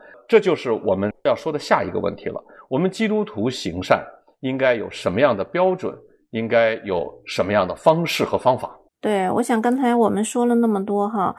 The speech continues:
Speaker 2: 什么是良善？神的标准才是良善。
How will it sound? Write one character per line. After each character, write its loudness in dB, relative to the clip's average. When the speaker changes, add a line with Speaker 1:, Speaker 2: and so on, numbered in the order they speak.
Speaker 2:
什 -6
么 2
是 0
良 2
善？ 2
神 -2
的 4
标 4
准 -4
才 -6
是 -4
良 -6
善。 -8